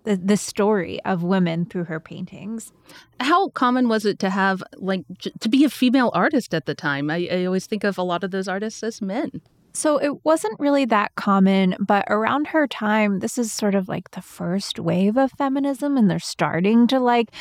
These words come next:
Speaker 1: have more opportunities. So l-, let me go back a little bit into her Pittsburgh roots, and I'll share more of that. Um, Cassatt, she grew up in an upper middle class family, um,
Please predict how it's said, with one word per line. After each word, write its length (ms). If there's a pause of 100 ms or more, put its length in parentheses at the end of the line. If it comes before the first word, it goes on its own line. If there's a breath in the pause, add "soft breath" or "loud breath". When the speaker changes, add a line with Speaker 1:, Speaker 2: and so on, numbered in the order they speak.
(240 loud breath)
Speaker 1:
have 340
more 300
opportunities. 800
So 280 (140)
l-, 240
let 180
me 120
go 100
back 360 (140)
a 120
little 200
bit 160
into 180
her 140
Pittsburgh 540
roots, 300
and 340 (200)
I'll 120
share 280
more 200
of 160
that. 260 (360 loud breath)
Um, 440 (460)
Cassatt, 440 (100)
she 400
grew 260
up 340
in 480
an 160
upper 360
middle 260
class 420
family, 600
um, 460